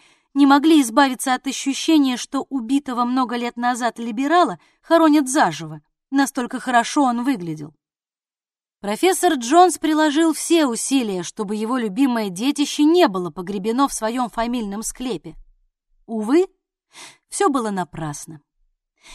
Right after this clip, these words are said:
В порыве отчаяния он встал в кладбищенских воротах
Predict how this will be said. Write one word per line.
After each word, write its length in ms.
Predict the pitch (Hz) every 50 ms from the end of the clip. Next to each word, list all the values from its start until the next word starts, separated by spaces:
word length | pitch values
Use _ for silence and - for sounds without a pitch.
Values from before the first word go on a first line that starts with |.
| - -
В 140 | - - -
порыве 400 | - 226 247 285 302 285 294 285
отчаяния 760 | 294 294 - - - 294 302 311 311 311 294 294 302 294 269
он 200 | 240 269 262 262
встал 360 | - - - 285 277 285 277
в 80 | - -
кладбищенских 960 | - 269 262 247 208 202 254 277 285 - - 269 247 - - - 269 - -
воротах 640 | 240 247 240 233 254 269 277 285 - 311 294 -